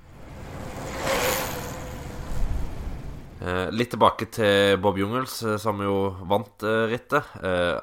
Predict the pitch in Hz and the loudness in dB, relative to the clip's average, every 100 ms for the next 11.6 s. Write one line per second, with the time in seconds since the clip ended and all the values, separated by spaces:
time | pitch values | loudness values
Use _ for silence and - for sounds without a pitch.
0 | - 101 95 90 - 107 92 90 - 90 | -4 -2 2 0 0 2 2 0 -2 0
1 | 85 85 80 - 87 82 76 76 73 - | 2 2 0 -4 -6 -4 -2 -4 -4 -8
2 | 65 78 101 135 123 107 - 101 92 90 | -8 -4 0 0 0 -2 -2 -2 0 -2
3 | 92 _ - 85 85 82 92 80 80 80 | -4 _ -2 0 2 2 0 0 0 0
4 | 80 78 80 - - - - - _ - | 0 0 -2 -6 -20 -20 -20 -20 _ -8
5 | 98 90 87 120 - - 87 85 78 82 | -6 -2 0 0 -2 0 4 4 6 4
6 | 82 82 82 - - 85 85 - 85 - | 4 0 -6 -10 -8 -6 -4 -4 -4 -4
7 | 82 90 - 87 87 - 80 78 78 78 | -2 -2 -2 -2 -2 -4 -4 -2 -2 -2
8 | 80 80 82 80 - 90 80 78 85 - | -4 -2 0 -2 -2 2 2 2 -2 -4
9 | - 92 82 73 92 151 - _ _ _ | -8 -4 -2 2 2 2 -2 _ _ _
10 | _ - 85 82 82 90 85 92 104 104 | _ -6 -2 2 6 6 6 6 6 4
11 | - - 85 90 - - | 2 -4 2 4 2 2